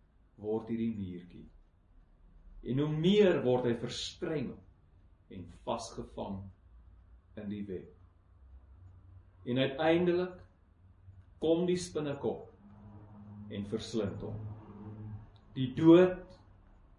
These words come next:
kom, is onvermydelik. Kan nie ontsnap nie. En dit, dit is ons en die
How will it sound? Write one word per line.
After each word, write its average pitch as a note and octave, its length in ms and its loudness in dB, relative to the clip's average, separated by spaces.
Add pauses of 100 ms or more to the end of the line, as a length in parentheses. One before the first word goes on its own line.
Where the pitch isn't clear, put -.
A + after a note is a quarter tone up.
(720)
kom, C3 260 0 (540)
is - 160 -14 (160)
onvermydelik. A2 1700 -4 (920)
Kan F#2+ 160 -10
nie A2 120 -2
ontsnap - 500 -8
nie. - 100 -18 (760)
En C#3+ 100 -4
dit, G#3+ 280 4 (680)
dit - 1160 -4
is B2+ 380 2 (1000)
ons - 480 -6 (1200)
en E3 420 -2 (1080)
die F#2 120 -18